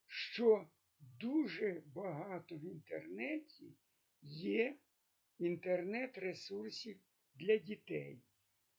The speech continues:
Зокрема, Національна бібліотека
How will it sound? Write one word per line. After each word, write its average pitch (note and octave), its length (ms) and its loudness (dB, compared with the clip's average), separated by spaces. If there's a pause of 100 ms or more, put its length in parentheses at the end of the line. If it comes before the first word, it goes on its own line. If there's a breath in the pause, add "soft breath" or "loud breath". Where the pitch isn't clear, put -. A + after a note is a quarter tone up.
Зокрема, F3+ 800 0 (1040)
Національна A3+ 1300 2 (140)
бібліотека E3+ 1120 -2